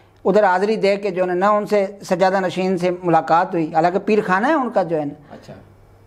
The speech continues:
Speaker 1: ना मौलवियों को ये तौफीक हुई। अब ये जो मुफ्ती कासिम फखरी गया है, जो है ना, वो एक शाह साहब है हमारे, जो है ना, बावलपुर के, जो है ना, नौजवान सैयद मोहम्मद अहमद शाह, जो है ना, वो गया है, इनको तौफीक नहीं हुई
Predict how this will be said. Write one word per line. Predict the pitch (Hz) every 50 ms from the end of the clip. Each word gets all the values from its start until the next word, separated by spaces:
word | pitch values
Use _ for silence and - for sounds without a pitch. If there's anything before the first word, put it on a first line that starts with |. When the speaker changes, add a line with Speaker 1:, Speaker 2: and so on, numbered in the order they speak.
| - 180
Speaker 1:
ना | 190 208
मौलवियों | 220 220 214 214 220 226 247 254 254
को | 233 247
ये | 226 220 226
तौफीक | - - 208 180 180 202 214 202 -
हुई। | 190 180 170 170 - - - -
अब | 220 233 254 269
ये | 262 262 254
जो | 247 247 240
मुफ्ती | 233 226 220 208 214 233
कासिम | - 226 220 208 220 226
फखरी | 170 190 190 190 214 240 220
गया | 196 214 202 190
है, | 175 170 - - - - _ _ _ _ _ _ -
जो | 180 190 196
है | 196
ना, | 190 175 175 - - - _ - - 220
वो | 208 208 214
एक | 214 214 214 208 185
शाह | - - 196 196
साहब | 185 - 202 208 214 208
है | 214 208
हमारे, | 190 185 190 190 190 185
जो | 185 185
है | 180
ना, | 180 180 175
बावलपुर | 175 170 175 180 185 185 175 170 180 175 165
के, | 180 175
जो | 170 170
है | 170
ना, | 165 165 170 - - _ _ - - 185 190
नौजवान | 175 175 180 170 175 170 170 175 175 165
सैयद | 170 165 170 170 160 170 - - - - - - 185
मोहम्मद | 175 175 180 175
अहमद | 175 165 170 175 175 170
शाह, | - 175 165
जो | 156 160 151
है | 151
ना, | 160 151 - - _ _ - 170
वो | 165 202 233
गया | 240 208 220 214 202
है, | 185 175 - - - - _ _ -
इनको | 190 180 208 214
तौफीक | 220 220 208 214 233 262 262
नहीं | 277 269 294 285
हुई | 269 240